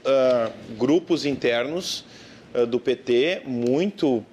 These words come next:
próximos ao Lula, enfim, e que eles tinham um comando, um, um grupo que tinha,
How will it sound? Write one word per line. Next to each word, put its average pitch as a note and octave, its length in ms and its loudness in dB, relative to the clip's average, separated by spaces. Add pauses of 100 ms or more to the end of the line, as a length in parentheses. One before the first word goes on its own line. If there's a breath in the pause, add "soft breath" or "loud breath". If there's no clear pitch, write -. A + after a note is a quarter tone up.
próximos A2+ 840 -2
ao A2 140 2
Lula, B2+ 380 2
enfim, C3 460 -4
e E3 100 -2
que D#3+ 200 -4
eles D#3 260 -2
tinham F3 420 0 (340 loud breath)
um D#3 140 -2
comando, D#3+ 920 0
um, A#2 200 -4
um A#2+ 200 0
grupo B2+ 340 0
que D#3+ 120 -6
tinha, D#3+ 520 -2